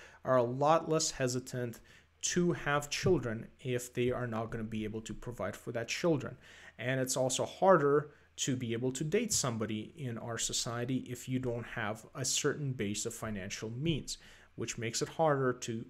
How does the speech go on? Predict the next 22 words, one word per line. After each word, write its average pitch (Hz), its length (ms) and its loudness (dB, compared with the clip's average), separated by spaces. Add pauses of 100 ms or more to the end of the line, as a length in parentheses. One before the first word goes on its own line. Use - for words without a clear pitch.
(220)
you 139 120 2
know, 107 100 0
said, 110 260 -2
like, 101 220 -6
to 135 260 -2
go 131 280 4
out 147 400 0
and, 117 240 -8
like, 104 180 -8
to - 100 -10
find 165 320 2
somebody. - 460 -4 (340)
If - 120 -12
you 117 80 -2
don't 120 160 -4
have 120 280 0
a 101 40 -4
house, 143 560 2
or 123 100 -4
you 110 120 -4
have 117 220 -6
to, 117 200 -4